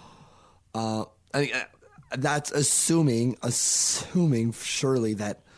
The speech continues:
um, Anaheim's willing to, to give him up, and that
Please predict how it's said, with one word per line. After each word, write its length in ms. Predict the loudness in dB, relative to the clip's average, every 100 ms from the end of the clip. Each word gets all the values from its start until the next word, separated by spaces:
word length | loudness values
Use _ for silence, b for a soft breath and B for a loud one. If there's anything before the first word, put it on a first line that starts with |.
| B B B -10
um, 560 | -6 -4 -4 -6 -8 _ _ _ _ _ _ _ _ _ _ _ _ _ _ -20 _ -20 _ -6
Anaheim's 380 | -4 -2 -2 -2
willing 180 | -2 -4
to, 180 | -8 -10
to 100 | -12
give 180 | -8 -6
him 120 | -4
up, 300 | -4 -4 -10 b b b b b b b _ _ _ _ _ _ _ _ _ -4
and 240 | 0 2 2
that 200 | -2